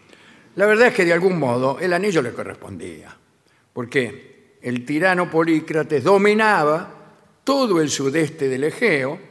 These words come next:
Turquía viene a ser ahora. No había barco que pasara por esas aguas que no le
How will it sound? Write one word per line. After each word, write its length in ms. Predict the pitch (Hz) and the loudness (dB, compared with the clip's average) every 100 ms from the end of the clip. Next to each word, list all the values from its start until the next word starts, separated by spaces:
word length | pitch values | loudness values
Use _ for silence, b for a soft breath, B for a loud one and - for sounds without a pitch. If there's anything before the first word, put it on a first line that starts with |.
| - _ _ _ | -20 _ _ _
Turquía 500 | 233 220 160 120 90 | -12 -10 -8 -8 -8
viene 180 | 85 87 | -12 -12
a 40 | |
ser 180 | 90 98 | -14 -12
ahora. 340 | 92 87 98 117 _ _ _ _ _ _ _ _ _ _ 127 | -12 -12 -14 -16 _ _ _ _ _ _ _ _ _ _ -6
No 140 | 165 | -2
había 240 | 185 185 147 | 2 2 2
barco 380 | 156 147 120 107 | 2 0 -4 -10
que 80 | |
pasara 380 | 95 107 - 127 | -12 -10 -6 -6
por 140 | 117 107 | -6 -10
esas 300 | 127 123 131 | -10 -10 -8
aguas 340 | 123 113 120 - B B B B | -6 -6 -8 -10 B B B B
que 120 | - | -6
no 140 | 143 180 | -2 2
le 120 | 180 | 0